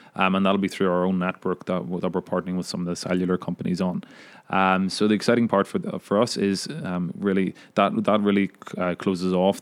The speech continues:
our kind of end-to-end offering around the hardware, the software, and the connectivity,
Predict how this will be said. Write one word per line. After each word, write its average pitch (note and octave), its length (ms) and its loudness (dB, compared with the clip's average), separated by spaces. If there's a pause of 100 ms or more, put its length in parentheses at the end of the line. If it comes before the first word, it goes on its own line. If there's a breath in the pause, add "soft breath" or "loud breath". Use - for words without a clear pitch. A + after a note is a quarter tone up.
our F2+ 300 -2
kind - 160 -6
of F2 80 -4
end-to-end F#2 480 -2
offering F#2 340 0
around F2+ 240 -2
the - 40 -6
hardware, F#2 380 2
the F2+ 100 -2
software, F#2 380 -2
and F2 80 -4
the E2 60 -6
connectivity, F#2+ 680 -2